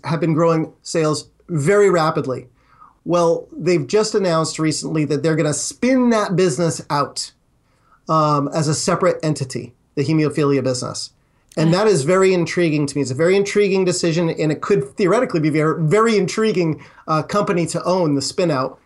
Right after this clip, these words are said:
Speaker 1: uh, after it's done. So investors are gonna wanna keep an eye on how that plays out as well.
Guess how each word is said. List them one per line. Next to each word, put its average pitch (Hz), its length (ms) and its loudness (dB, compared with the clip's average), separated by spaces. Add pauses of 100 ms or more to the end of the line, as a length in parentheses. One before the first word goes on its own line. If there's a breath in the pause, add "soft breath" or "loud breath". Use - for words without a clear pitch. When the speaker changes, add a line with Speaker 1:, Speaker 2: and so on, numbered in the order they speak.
(240 soft breath)
Speaker 1:
uh, 139 180 -4
after 151 380 -2
it's 139 160 -2
done. 143 300 -2
So 147 120 -4
investors 170 380 0
are - 40 -4
gonna 175 120 0
wanna 165 140 2
keep 185 180 -4
an 156 60 -2
eye 151 180 0
on 143 140 0
how 139 140 -2
that 160 320 -2 (260)
plays 147 320 0
out 135 160 0
as 117 120 -6
well. 123 300 -4